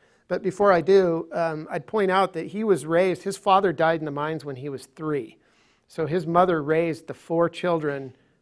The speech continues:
entirely on her own, um, m-, while campaigning for women's suffrage.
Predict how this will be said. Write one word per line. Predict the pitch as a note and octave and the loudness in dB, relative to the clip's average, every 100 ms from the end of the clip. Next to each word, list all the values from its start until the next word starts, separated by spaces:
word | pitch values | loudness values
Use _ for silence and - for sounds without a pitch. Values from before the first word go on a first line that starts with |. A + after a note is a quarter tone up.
| - | -14
entirely | C#3+ - F3+ G3 G3 | -14 2 4 6 4
on | F3+ F3 | 4 2
her | E3 | 0
own, | D3 C#3+ D3 B2+ _ _ _ _ _ _ | 0 -4 -10 -14 _ _ _ _ _ _
um, | D#3 D#3 D3 D#3 B3 | -10 -8 -8 -14 -8
m-, | E3+ - _ | -8 -8 _
while | D#3 E3+ F#3 A#3 F#3 D#3 D3+ | -2 6 8 10 8 6 2
campaigning | - F#3 E3+ D#3 F3 F3 D#3 | -4 -4 -4 -4 -4 -2 -4
for | D3+ | -6
women's | C#3+ D#3 D3+ C#3 | -4 -2 -4 -4
suffrage. | D#3 C#3+ - A#2 - - | -4 -4 -6 -16 -18 -20